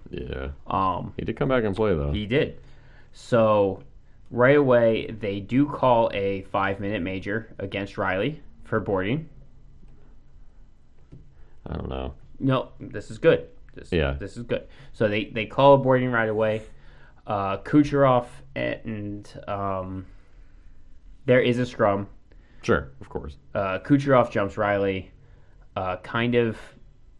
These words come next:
Speaker 2: by the way the scrum looks, uh, it looks like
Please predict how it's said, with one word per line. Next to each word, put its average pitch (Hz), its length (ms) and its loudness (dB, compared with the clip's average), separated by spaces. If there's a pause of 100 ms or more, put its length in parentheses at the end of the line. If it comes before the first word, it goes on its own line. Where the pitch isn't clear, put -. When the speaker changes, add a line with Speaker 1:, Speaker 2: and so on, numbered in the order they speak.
(120)
Speaker 2:
by 101 200 0
the 98 80 -4
way 98 300 -2
the 98 180 -8
scrum 95 520 -4
looks, 120 600 2 (760)
uh, 87 460 -4 (240)
it 101 140 -6
looks - 260 -8
like 92 420 -8